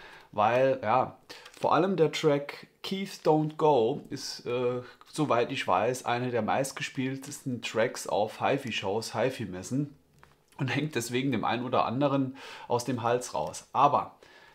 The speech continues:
äh, das tut trotzdem dem Album, finde ich, ja, äh, keinen Abbruch. Das Album ist fantastisch. Äh, es heißt Akustik Live, das ist es auch.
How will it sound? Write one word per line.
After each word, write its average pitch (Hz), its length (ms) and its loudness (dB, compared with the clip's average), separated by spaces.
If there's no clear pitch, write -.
äh, 110 340 -2
das 110 160 -6
tut 156 220 -4
trotzdem 110 640 -2
dem 104 260 -8
Album, 143 520 0
finde 139 260 -4
ich, 127 400 -4
ja, 120 460 2
äh, 107 240 -12
keinen 143 540 -2
Abbruch. - 600 -2
Das - 280 -12
Album 131 340 -2
ist - 380 -6
fantastisch. 151 920 0
Äh, 120 200 0
es 117 160 -6
heißt 165 260 2
Akustik 156 480 -4
Live, 127 360 0
das 117 160 -10
ist 156 160 -2
es 170 120 -6
auch. 139 380 0